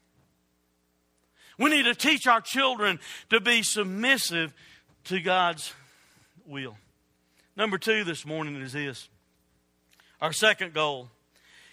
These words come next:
as families, as Christian families, we need to have the goal of preparing our children to overcome their fears of serving God's will. Do you understand you have fear in life? Amen?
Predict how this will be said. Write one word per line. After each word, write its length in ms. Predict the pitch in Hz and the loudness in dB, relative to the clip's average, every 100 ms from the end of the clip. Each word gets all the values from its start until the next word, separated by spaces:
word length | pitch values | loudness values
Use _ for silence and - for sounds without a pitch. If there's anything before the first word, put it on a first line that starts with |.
| _ | _
as 220 | - 208 - | 0 0 4
families, 420 | 226 233 220 175 | 4 4 2 -2
as 140 | 185 | -6
Christian 420 | - 220 - 185 | 0 0 0 -6
families, 680 | 170 196 190 175 139 120 - - _ _ _ _ - - _ | -4 0 0 -2 -8 -12 -16 -18 _ _ _ _ -20 -20 _
we 140 | 175 233 | 2 4
need 140 | 220 | 4
to 80 | 196 | 4
have 220 | 208 190 | 4 2
the 100 | 165 | 0
goal 360 | 160 202 196 185 | 0 0 2 -2
of 120 | - | -2
preparing 480 | 175 - 202 196 185 | -8 -2 0 2 2
our 160 | 170 | 0
children 520 | - - 202 190 165 160 | -2 -2 -2 0 -4 -4
to 120 | - | 0
overcome 640 | 180 185 170 - 180 170 | 0 0 -4 -4 -4 -2
their 180 | 151 139 | -4 -4
fears 760 | - 175 180 151 127 120 - - _ _ _ _ _ _ _ | -6 -2 -2 -2 -6 -10 -14 -16 _ _ _ _ _ _ _
of 140 | 151 | -4
serving 380 | 147 175 156 143 | -2 -2 -2 -2
God's 320 | 143 143 127 | 0 0 -2
will. 320 | 123 127 117 117 _ _ _ _ _ _ _ _ _ _ _ _ _ _ _ _ _ _ | -10 -12 -12 -18 _ _ _ _ _ _ _ _ _ _ _ _ _ _ _ _ _ _
Do 60 | 190 | 2
you 60 | 254 | 2
understand 480 | 240 - 233 226 | 2 2 2 2
you 80 | 214 | 4
have 180 | 208 185 | 4 2
fear 300 | - 202 190 | -2 0 0
in 80 | 165 | 0
life? 500 | 165 180 196 151 - - | 0 0 -2 -10 -20 -8
Amen? 420 | 151 170 202 254 | -6 -4 -6 -8